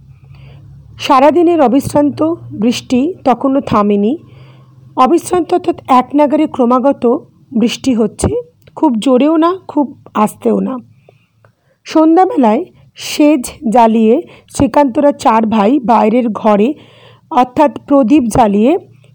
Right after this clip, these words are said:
বাইরের ঘরে, বৈঠকখানার ঘরে বসে পড়তে বসেছে। বারান্দায় পিসিমশাই ক্যাম্বিসের খাটে শুয়ে সন্ধ্যার হালকা ঘুম উপভোগ করছেন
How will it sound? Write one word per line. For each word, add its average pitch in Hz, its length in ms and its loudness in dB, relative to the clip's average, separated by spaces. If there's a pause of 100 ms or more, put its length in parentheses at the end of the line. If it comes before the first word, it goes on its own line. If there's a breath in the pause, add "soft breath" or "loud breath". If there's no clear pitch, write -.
(160)
বাইরের 240 640 2
ঘরে, 233 440 0 (340)
বৈঠকখানার 254 760 0
ঘরে 214 420 -2 (600 soft breath)
বসে 233 320 2
পড়তে 233 380 -2
বসেছে। 202 480 -4 (760)
বারান্দায় 277 640 4 (320 soft breath)
পিসিমশাই 302 720 0 (580 soft breath)
ক্যাম্বিসের 269 520 2
খাটে 254 220 -2
শুয়ে 226 460 -2 (600 soft breath)
সন্ধ্যার 302 640 2
হালকা 254 540 -2
ঘুম 277 400 0
উপভোগ 214 380 -4
করছেন 339 440 -2